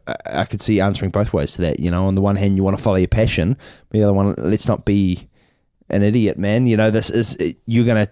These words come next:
take four months off and you're gonna have a great time, and then you're gonna have these bills to pay, and you are the guy that kinda got ripped by believing this, you know, dream which doesn't add up to reality. You know what I mean?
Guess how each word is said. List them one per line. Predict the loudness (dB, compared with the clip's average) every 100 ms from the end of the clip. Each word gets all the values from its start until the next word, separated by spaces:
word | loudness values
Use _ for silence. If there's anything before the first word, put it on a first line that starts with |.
| _
take | -2 -2 0
four | 0
months | 0 0
off | -2
and | 0
you're | 0
gonna | 0
have |
a | 0
great | -2
time, | 0 0 2 0
and | 0 0
then | 2 0 -2 -8 -20 _ _
you're | -4 -2
gonna | 0
have | 0
these | -2
bills | 0 0 -2
to |
pay, | -2 0 2 2
and | 0
you | 0 -2
are |
the | -2
guy | -4 -2
that | -2 -6 -10
kinda | -8 -6
got | -4
ripped | -4 -6 -6 -4
by | -2 -2 -6 -12 _ _
believing | -2 -2 -2 -2
this, | -2 -6 -8
you | -6 -2
know, | -2
dream | -2 -2 -2 -2
which | -4 -8 -16 -10
doesn't | -8 -8 -10 _ _ _ _ -6
add | -2
up | -2 -2
to | 0
reality. | 2 0 0 -2
You | 0
know | 0
what | 0
I | 0
mean? | 0